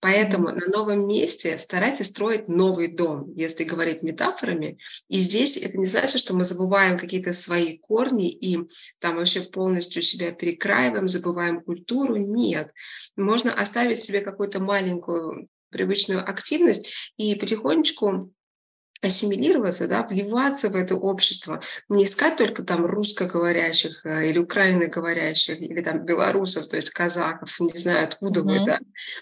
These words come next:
Speaker 1: но при этом и-, именно пытаться общаться с местными, что будет давать вам, как говорят, да, плюс восемьдесят к опыту.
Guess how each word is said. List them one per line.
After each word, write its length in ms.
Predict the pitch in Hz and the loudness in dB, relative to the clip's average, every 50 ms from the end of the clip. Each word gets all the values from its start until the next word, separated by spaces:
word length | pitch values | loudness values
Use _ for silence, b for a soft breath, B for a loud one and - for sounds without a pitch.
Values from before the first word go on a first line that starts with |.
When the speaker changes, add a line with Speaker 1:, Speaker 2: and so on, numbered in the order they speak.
| B B | B B
Speaker 1:
но 260 | - 196 202 214 208 214 | 2 4 4 4 4 4
при 160 | - 208 220 | 2 2 4
этом 380 | 254 302 - - 269 226 202 - | 4 2 2 2 0 0 0 -2
и-, 140 | - - 196 | -2 -4 -4
именно 400 | - - 220 262 285 294 269 262 | -2 2 4 4 4 4 4 2
пытаться 440 | - 196 190 240 262 320 320 - 269 | 0 0 0 0 0 2 2 2 0
общаться 600 | - 202 196 - - 240 247 269 269 - - 190 | 0 0 2 2 2 2 2 0 0 2 4 4
с 160 | - - - | 4 4 4
местными, 600 | 214 226 233 233 233 - - 196 175 170 160 - _ _ - | 2 0 0 2 2 2 2 0 -2 -2 -2 -6 _ _ -2
что 200 | - - - 196 | -2 0 0 -2
будет 240 | 185 190 202 202 185 | -4 -4 -6 -4 -4
давать 340 | 190 208 196 208 233 247 - | -4 -4 -2 -2 -2 -2 -2
вам, 160 | 214 185 180 | -2 -2 -2
как 200 | - 190 180 175 | -2 -6 -6 -6
говорят, 420 | 180 180 180 180 202 233 240 220 | -6 -6 -4 -2 0 0 -2 -2
да, 140 | 190 - - | -2 -4 -6
плюс 360 | - - 202 196 190 - - | -6 -6 -4 -2 -2 -2 0
восемьдесят 460 | 190 196 208 208 - 208 202 - - - | 0 -2 0 0 0 0 0 0 0 0
к 60 | - | 0
опыту. 500 | 233 226 - - - - - - - - | 0 0 0 -2 -8 -8 -6 -8 -10 -10